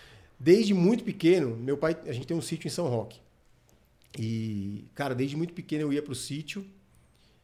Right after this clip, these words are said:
e tinha o vizinho lá do sítio que tinha um filho da minha idade, que era, a gente ficava, a gente ficou amigo até hoje, né?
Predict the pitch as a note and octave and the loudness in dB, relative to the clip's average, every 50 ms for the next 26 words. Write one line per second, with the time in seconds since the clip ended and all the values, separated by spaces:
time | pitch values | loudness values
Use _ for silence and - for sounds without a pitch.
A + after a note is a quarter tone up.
0 | _ _ _ _ _ - A#2+ A#2+ A#2+ A#2 - C#3+ C3+ A#2+ C#3 C3 A2 A2+ C3+ D3+ | _ _ _ _ _ -8 -6 -4 -4 -2 -2 -2 -2 0 -2 -2 -2 0 0 0
1 | D3+ C#3 B2+ B2+ B2+ C3 A#2+ - - C3 - - - - A#2 - C3 A#2 A#2+ - | 2 2 2 0 0 -2 -4 -4 -6 -8 -8 -8 -10 -10 -6 -4 -6 -6 -4 -6
2 | C3 C3 C3 B2+ B2+ C3 C3+ C3 B2 A#2+ B2 C#3 D#3+ D#3+ D3+ - - B2+ A#2+ A#2 | -4 -2 -2 0 0 -2 -2 -2 0 0 2 0 0 -2 -4 -6 -4 -4 -4 -4
3 | A#2+ A#2+ - - - A2+ A2+ - - B2 A#2+ A#2+ A#2+ G#2+ G2+ - - C3 C#3 C#3+ | -6 -8 -12 -14 -14 -14 -14 -10 -6 -6 -6 -4 -6 -8 -8 -6 -4 -4 -2 -2
4 | C#3+ E3 F3+ D3 A#2+ - C#3+ C3+ B2 C3+ E3 F3+ D3 B2+ B2 B2+ C#3+ | 0 0 0 0 0 0 0 0 0 2 2 0 0 -2 -6 -6 -8